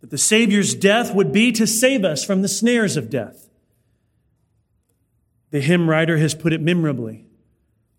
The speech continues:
"There is a fountain filled with blood,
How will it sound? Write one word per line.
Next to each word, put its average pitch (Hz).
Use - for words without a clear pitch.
"There 165
is 196
a 175
fountain 135
filled 175
with 175
blood, 143